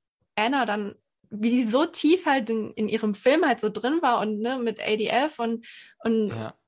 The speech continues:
Speaker 1: hast du nicht gesehen und, äh, das fand, das fand ich wahnsinnig krass und auch sehr, sehr spannend tatsächlich.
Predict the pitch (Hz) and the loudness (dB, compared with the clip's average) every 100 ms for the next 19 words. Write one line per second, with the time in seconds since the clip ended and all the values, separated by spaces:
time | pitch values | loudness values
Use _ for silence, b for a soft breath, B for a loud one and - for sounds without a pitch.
0 | - 247 247 269 277 - 240 233 254 220 | -10 -8 -2 0 0 0 0 2 0 0
1 | 220 208 196 196 202 - 220 180 - - | 0 0 -2 -2 -8 -4 -2 -2 -8 -8
2 | 175 - 202 208 185 185 - 180 180 185 | -10 -2 -2 0 -6 -8 -4 -4 -2 -4
3 | 190 208 220 196 - 208 202 175 180 180 | -2 0 2 2 0 0 0 -2 -6 -4
4 | 185 185 185 190 | -6 -4 -6 -6